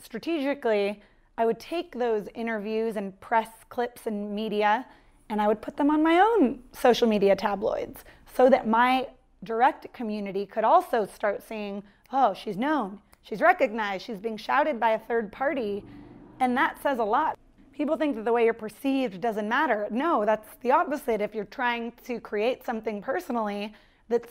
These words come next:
sticks in your niche or in your industry, it really matters how people perceive your credibility. And so I got through that by, by gaining all this press and media.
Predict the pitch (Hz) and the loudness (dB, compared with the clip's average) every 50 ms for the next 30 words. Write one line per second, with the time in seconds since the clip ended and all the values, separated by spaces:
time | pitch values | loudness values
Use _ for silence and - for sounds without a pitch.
0 | - - 202 180 311 302 - - - - - 247 233 226 220 214 208 214 233 240 | -12 -8 -2 2 2 2 0 0 -12 -4 -2 -2 -2 -2 -2 -4 -4 -4 -2 -4
1 | 240 240 - 233 220 214 208 208 240 311 339 294 262 - - - 220 208 214 214 | -4 -4 -4 -6 -4 -4 -4 -4 -2 -2 0 -2 -2 -4 -2 -2 0 0 0 -2
2 | 214 - - _ _ _ _ _ _ 302 381 - - 220 208 269 403 466 427 381 | -4 -12 -20 _ _ _ _ _ _ 0 0 0 0 0 6 8 8 8 8 6
3 | 320 254 254 226 220 220 226 220 - 247 - - - 269 247 233 277 220 254 247 | 4 4 4 4 4 4 2 -4 -6 -10 -10 0 0 0 0 0 -2 -2 -2 -2
4 | 247 240 240 240 - 247 233 190 208 208 - 240 208 196 185 202 196 202 202 196 | 0 -4 -6 -6 -6 -6 -4 -4 -4 -4 0 -2 -2 0 0 -2 -2 0 0 0
5 | 196 202 - 226 220 226 220 - 233 220 214 214 214 214 - - - - - - | -2 -2 -4 -4 -8 -8 -4 0 2 4 4 4 2 0 -12 -20 -20 -20 -20 -20
6 | _ _ - - - 269 269 320 330 311 - - 285 339 359 320 247 233 226 233 | _ _ -20 -6 -4 2 2 4 2 2 -2 -4 -2 0 4 6 6 6 6 4
7 | 214 247 233 233 226 220 220 220 220 226 - - 208 240 240 226 208 196 - - | 4 4 6 6 6 6 6 4 2 0 -2 -2 2 2 4 4 2 0 -6 -10
8 | 220 190 160 - 226 220 214 214 220 220 214 202 214 220 - - 233 220 214 - | -12 -2 0 0 0 2 0 -4 0 0 0 0 0 -4 -2 -2 -2 -2 0 -2
9 | 226 214 214 208 240 269 294 302 320 | -4 -4 -4 -2 2 2 2 2 0